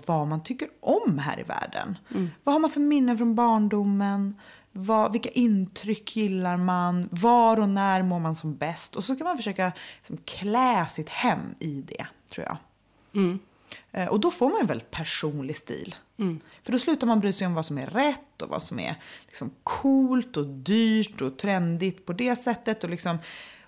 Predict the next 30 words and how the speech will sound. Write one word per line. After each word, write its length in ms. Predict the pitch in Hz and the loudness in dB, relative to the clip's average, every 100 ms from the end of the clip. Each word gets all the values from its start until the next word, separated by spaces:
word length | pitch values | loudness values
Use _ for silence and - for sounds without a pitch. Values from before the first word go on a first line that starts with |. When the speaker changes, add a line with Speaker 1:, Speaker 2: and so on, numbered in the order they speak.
| _ _ _ - | _ _ _ -6
Speaker 1:
det 60 | |
här 180 | 180 180 | -2 0
med, 180 | 165 160 | 0 -4
som, 160 | 151 - | -6 -6
designgrejer 1500 | 165 - - 202 190 170 151 147 156 202 202 190 165 135 - | -2 0 2 2 2 0 -2 -4 -2 0 0 0 -2 -4 -6
som 180 | - 143 | -6 -4
är 40 | |
nygjorda 760 | 147 160 165 143 160 165 160 73 | 0 0 0 -2 -4 -4 -4 -4
och 100 | 143 | -4
som 100 | 139 | -8
man 80 | 135 | -8
ser 160 | 139 | -6
överallt 460 | 135 127 - 80 - | -4 -4 -2 -2 -4
och 60 | |
så 60 | 143 | -6
köper 320 | 143 135 131 | -2 -2 -2
man 100 | 139 | -4
det. 140 | 135 120 | -2 0
De 240 | 208 220 - _ - | 0 0 -4 _ -4
tröttnar 360 | 392 - - 302 | -4 -4 -4 -2
man 80 | 427 | -2
ju 100 | 370 | -2
på 240 | - - | -4 -4
efter 220 | - - | -6 -6
bara 180 | 160 156 | -2 -2
en 160 | 151 160 - | -2 -8 -6
kort 260 | 196 202 | -6 -4
stund. 460 | - 370 - - 185 - - | -2 0 -2 -4 -12 -12 -2
Speaker 2:
Mm. 240 | 202 190 | -2 0
Speaker 1:
Eh, 160 | 131 | -2